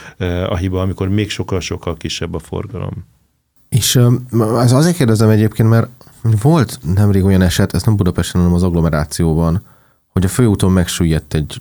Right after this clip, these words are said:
Speaker 2: csatorna, és egymásra mutogatott a, a, az,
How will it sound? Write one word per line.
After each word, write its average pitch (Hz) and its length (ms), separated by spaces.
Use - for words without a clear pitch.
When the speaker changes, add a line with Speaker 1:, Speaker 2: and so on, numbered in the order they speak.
Speaker 2:
csatorna, 71 640
és 90 260
egymásra 101 460
mutogatott 85 580
a, 76 260
a, - 100
az, 73 240